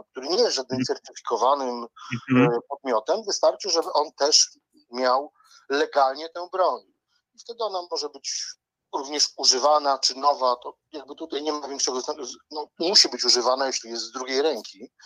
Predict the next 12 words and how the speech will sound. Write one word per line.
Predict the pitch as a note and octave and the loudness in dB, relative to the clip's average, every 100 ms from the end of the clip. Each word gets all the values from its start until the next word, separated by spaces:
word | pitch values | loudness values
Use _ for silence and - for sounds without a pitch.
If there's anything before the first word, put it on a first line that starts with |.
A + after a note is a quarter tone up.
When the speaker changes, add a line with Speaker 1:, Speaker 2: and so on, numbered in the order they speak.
| - - - A#2 | -18 -16 -12 -8
Speaker 2:
Mhm. | A#2 A#2+ B2 B2 B2 A#2+ | -2 0 0 0 0 0
Speaker 1:
E, | B2 B2+ _ _ C3+ C#3 C#3+ C#3+ D#3 | -2 -4 _ _ -10 -8 -6 -6 -4
niemniej | F3+ G#3+ F3+ | -2 -2 -4
jednak | D3 C3+ A3+ A#3 | -4 -2 -2 0
wtedy | G#3 A3 B3 A#3 A3+ | -2 -4 -6 -8 0
obowiązuje | G#3 - - D#3+ F#3 F3 D#3 | 0 0 -4 -2 0 0 0
umowa, | C3+ C3+ C#3 C3+ - - - - _ | 2 2 2 0 -4 -16 -20 -20 _
umowa | C3 C#3+ D3 | -6 -2 -2
sprzedaży. | - - D3+ C3 G#2 - _ _ _ _ _ _ _ _ _ _ _ _ _ _ _ _ - | 0 0 2 0 0 -8 _ _ _ _ _ _ _ _ _ _ _ _ _ _ _ _ -2
Taka | C4 B3+ | 0 4
jak | A3+ A#2+ | 4 4
Speaker 2:
Mhm. | A#2+ - | 2 -6